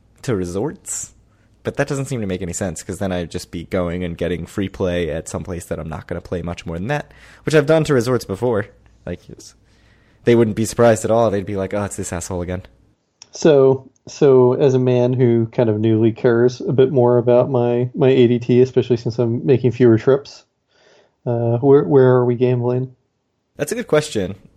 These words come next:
Speaker 1: Um,
Speaker 2: 'Cause I assume I will gamble somewhere on Thursday and somewhere on Friday, and it'll probably be two different places. Um,
Speaker 1: Really? Are
Speaker 2: that'll
Speaker 1: you,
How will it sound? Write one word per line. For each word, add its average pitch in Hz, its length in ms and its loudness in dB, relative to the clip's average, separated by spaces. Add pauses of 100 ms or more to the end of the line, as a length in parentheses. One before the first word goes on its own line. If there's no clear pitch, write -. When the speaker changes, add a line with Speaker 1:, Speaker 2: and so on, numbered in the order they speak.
(100)
Speaker 1:
Um, 110 600 -2 (120)
Speaker 2:
'Cause 127 140 2
I 120 80 6
assume 160 280 4
I 147 80 4
will 135 120 4
gamble 123 280 2
somewhere 131 460 -2
on 120 120 0
Thursday 120 580 0
and 117 200 -4
somewhere 117 320 0
on 110 160 -2
Friday, 123 500 2
and 107 120 -4
it'll 101 180 -2
probably 101 260 2
be 104 80 0
two 113 180 4
different 110 220 2
places. 120 520 2
Um, 104 80 -4
Speaker 1:
Really? 92 280 -4 (540)
Are 113 60 2
Speaker 2:
that'll 110 160 6
Speaker 1:
you, - 60 -4